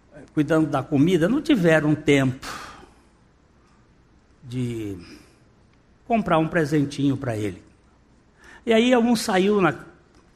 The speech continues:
na calada da noite, num canto qualquer lá, e comprou uma camisa Volta ao Mundo.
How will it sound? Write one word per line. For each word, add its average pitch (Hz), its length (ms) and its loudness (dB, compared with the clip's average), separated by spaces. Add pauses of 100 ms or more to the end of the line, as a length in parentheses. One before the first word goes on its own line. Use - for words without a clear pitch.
(680)
na 139 160 -4
calada 135 480 2
da 131 160 0
noite, 156 380 0 (500)
num 160 200 4
canto 147 400 0
qualquer 131 400 0
lá, 156 200 4
e 185 60 -2
comprou 180 500 2
uma 175 140 2
camisa 175 440 2
Volta 180 340 0
ao 196 60 0
Mundo. 147 440 4